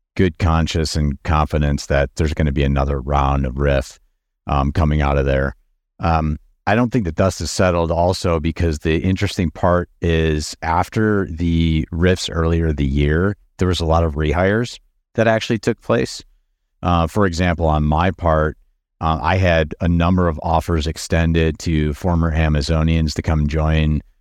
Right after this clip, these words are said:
our group in Kansas City at Propio. And, uh, you know, last, last minute, eleventh hour, week before they were supposed to actually join, had,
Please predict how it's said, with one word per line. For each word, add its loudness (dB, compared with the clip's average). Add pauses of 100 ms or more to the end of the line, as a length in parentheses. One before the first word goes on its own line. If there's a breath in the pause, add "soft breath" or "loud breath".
(260)
our 2
group -2
in 0
Kansas 0
City 2
at -2
Propio. 0 (400)
And, 0 (160)
uh, 0
you -2
know, -2
last, -2 (140)
last 0
minute, 0
eleventh 0
hour, 0
week -2
before 0
they 2
were 0
supposed -4
to -6
actually -2
join, 0
had, -2